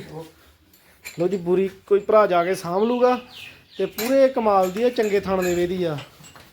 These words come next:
Speaker 1: ਬੜੇ ਵੀਰਾਂ ਦੀ ਡਿਮਾਂਡ ਸੀ ਕਿ
Speaker 2: ਬਾਕੀ
Speaker 1: ਬੂਰੀ ਲਿਆਓ ਤਿਲਾਂ ਵਾਲੀ।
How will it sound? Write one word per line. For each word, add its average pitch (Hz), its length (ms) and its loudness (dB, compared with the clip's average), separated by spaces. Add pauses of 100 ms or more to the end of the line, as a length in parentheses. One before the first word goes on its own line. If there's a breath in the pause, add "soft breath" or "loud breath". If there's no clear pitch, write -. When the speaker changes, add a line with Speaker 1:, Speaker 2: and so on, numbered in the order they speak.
(3000)
Speaker 1:
ਬੜੇ 233 300 -2
ਵੀਰਾਂ 254 200 -4
ਦੀ 254 80 -12
ਡਿਮਾਂਡ 233 440 -4
ਸੀ 233 60 -12
ਕਿ - 80 -8
Speaker 2:
ਬਾਕੀ 240 160 2
Speaker 1:
ਬੂਰੀ 233 200 -10
ਲਿਆਓ 254 300 0
ਤਿਲਾਂ 226 260 -4
ਵਾਲੀ। 240 320 -4